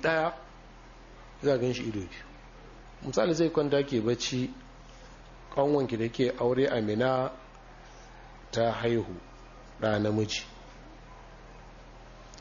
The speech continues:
Kina farkawa, sai kika ɗauki wa, sai kika kira ta. "Wance, ya gida, lafiya lo, ya kaza?" Ka ce, "Kuna gida?" "Eh, wallahi lafiya lo." "Ya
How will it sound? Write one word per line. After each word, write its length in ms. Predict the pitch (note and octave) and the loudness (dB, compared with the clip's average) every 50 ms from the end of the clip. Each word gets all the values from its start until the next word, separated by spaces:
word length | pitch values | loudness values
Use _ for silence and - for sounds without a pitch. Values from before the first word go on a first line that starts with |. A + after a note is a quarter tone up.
| - - | -8 -2
Kina 360 | - E3 E3+ E3 C3 A2+ - - - | 0 4 4 4 4 2 0 -4 -4
farkawa, 760 | - D#3+ E3+ F3 E3 - - D#3 A#2+ G#2+ G2+ G#2 F#2+ F#2+ - - - - - - - - - - - - | -2 0 0 0 0 -2 -2 0 0 0 0 -2 -2 -4 -6 -12 -14 -16 -18 -18 -18 -18 -18 -18 -16 -10
sai 180 | - - C#3 | -4 -4 -2
kika 160 | C3 C#3+ D3 C#3+ | 0 2 0 2
ɗauki 300 | - A#2 G#2+ - - D3+ | 2 0 -2 2 4 4
wa, 120 | C#3+ B2 | 4 4
sai 160 | - A#2+ A#2+ | 4 2 2
kika 220 | A#2+ B2+ B2 A#2+ - | 4 4 2 2 2
kira 260 | G#2+ G2+ G#2 G#2 G2+ | 2 4 4 4 2
ta. 160 | - - - - - - - - - - - - - - - - - - - | 0 -2 -10 -10 -14 -18 -18 -18 -18 -18 -18 -18 -18 -18 -18 -18 -10 -2 2
"Wance, 260 | C#3 D3+ E3 D#3+ - D3 | 4 4 4 6 6 6
ya 160 | C#3 C3+ C3 C3 | 6 6 6 6
gida, 240 | C3 D3 D3+ D3 C#3 | 4 4 6 6 6
lafiya 380 | C3+ C#3 C#3 C3+ C3+ C#3+ C3+ B2+ | 6 6 4 4 4 2 2 4
lo, 80 | C3 C3 | 4 4
ya 220 | C3 C3 C3+ C3+ | 4 6 4 4
kaza?" 300 | C3+ - D3 D3+ D#3 D#3 | 4 2 2 2 2 2
Ka 80 | C#3 C3+ | 2 0
ce, 140 | C3 C#3 C3+ | 0 -2 -2
"Kuna 260 | - G3 G3 G3 F3 | 0 2 2 4 4
gida?" 220 | D#3+ F#3 F#3 F#3 F3+ | 4 4 4 4 4
"Eh, 80 | - F3 | 4 2
wallahi 300 | E3+ F3 F#3 F#3+ F3+ E3+ | 2 2 4 4 4 4
lafiya 380 | E3 E3 E3 - F#3 F3 D3+ C#3 | 4 2 0 0 0 2 2 2
lo." 120 | C3+ C3+ D3 | 2 2 2
"Ya 320 | D#3 D#3+ D#3+ E3 E3 D#3+ | 2 4 4 4 2 2